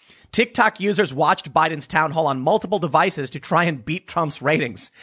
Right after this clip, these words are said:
When you, when you hear that not only did Trump beat Joe Biden, but that Joe Biden's numbers were actually worse anyway, eh, you know, what do you expect?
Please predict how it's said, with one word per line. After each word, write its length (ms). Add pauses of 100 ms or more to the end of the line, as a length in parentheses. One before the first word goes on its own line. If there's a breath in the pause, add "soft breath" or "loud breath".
(160 loud breath)
When 220
you, 140
when 180
you 140
hear 340
that 220 (220 soft breath)
not 300
only 320
did 240
Trump 400
beat 220
Joe 240
Biden, 440 (380 soft breath)
but 200
that 180
Joe 160
Biden's 300
numbers 260
were 80
actually 360
worse 680
anyway, 600 (880)
eh, 220
you 160
know, 280 (640)
what 140
do 40
you 60
expect? 640